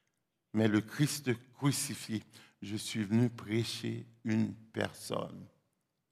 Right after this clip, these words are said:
Non pas des dogmes, non pas des recettes. Je prêche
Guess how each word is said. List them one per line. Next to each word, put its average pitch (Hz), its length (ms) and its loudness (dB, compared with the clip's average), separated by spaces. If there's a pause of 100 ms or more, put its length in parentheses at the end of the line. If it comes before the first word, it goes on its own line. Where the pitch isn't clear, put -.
(680)
Non 117 120 8
pas 123 200 6
des 110 200 6
dogmes, 110 540 4 (220)
non 110 120 2
pas 127 180 4
des 107 140 2
recettes. 110 580 0 (380)
Je 110 220 2
prêche 110 500 0